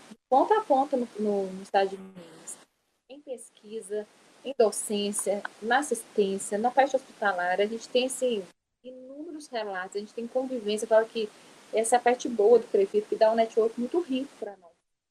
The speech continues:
É, só que ainda, às vezes você vê grandes nomes nacionais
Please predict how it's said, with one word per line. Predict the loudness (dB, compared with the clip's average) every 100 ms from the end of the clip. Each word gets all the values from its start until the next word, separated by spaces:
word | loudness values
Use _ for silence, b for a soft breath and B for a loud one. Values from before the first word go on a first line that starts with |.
| _ _ _ _ _ _
É, | -18 -16 -14 -12 -14 -16 _ _ _ _ _ _ _ _ _ _ _ _ _ _ _ _
só | -20 -12
que |
ainda, | -12 -10 -6 -4 -4
às | -4 -2
vezes | -2
você | -2
vê | -2
grandes | -2 0 2 6 6
nomes | 6 0 0
nacionais | -2 0 0 0 0 0 0 0 -4